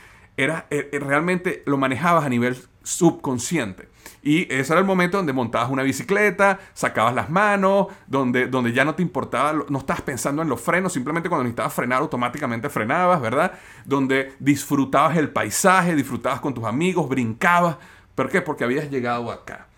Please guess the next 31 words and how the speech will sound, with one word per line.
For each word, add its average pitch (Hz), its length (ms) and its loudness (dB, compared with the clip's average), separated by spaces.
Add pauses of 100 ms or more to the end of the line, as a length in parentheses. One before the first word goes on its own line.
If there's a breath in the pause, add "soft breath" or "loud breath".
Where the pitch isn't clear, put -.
(200 loud breath)
Exactamente 156 800 -2
igual 123 240 0
sucede 117 260 -4
en 113 60 -2
el 107 80 -2
mundo 95 240 -2
de 104 60 -2
los 95 100 -6
negocios. 92 380 -8
Nosotros 156 680 -4 (560 soft breath)
no 123 400 -4
hemos 185 240 -2
sido 180 200 2
entrenados, 156 540 -2
la 107 100 -2
gran 110 180 -4
mayoría 135 380 -2
de 156 40 -4
los 143 100 -4
que - 80 -12
estamos 131 240 -6
acá 160 280 -4 (260 loud breath)
nunca 165 320 2
fuimos 139 260 -2
entrenados 147 400 -2
en 160 80 -2
el 110 100 0
mundo 117 200 -2
de 151 60 -2
los 123 100 -2
negocios. 139 440 -4